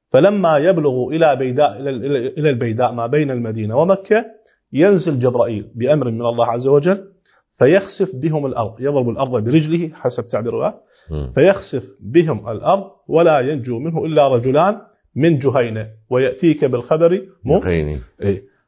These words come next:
Speaker 1: هذا ال-، هؤلاء الاثنان أحدهما يرجع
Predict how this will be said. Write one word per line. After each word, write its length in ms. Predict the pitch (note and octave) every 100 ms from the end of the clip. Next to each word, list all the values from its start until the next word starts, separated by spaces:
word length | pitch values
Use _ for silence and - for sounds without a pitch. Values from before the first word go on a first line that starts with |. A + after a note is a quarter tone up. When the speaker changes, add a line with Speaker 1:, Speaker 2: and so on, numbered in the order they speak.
| _
Speaker 1:
هذا 240 | D#3+ F#3+ G#3
ال-، 460 | F#3 E3 D#3+ - - -
هؤلاء 420 | F3+ G3+ G#3 F3
الاثنان 520 | E3+ D#3 E3 E3+ G#3+ G#3 _ -
أحدهما 580 | D#3+ F3+ F3+ E3+ D#3 D3
يرجع 360 | D#3+ D#3 B2+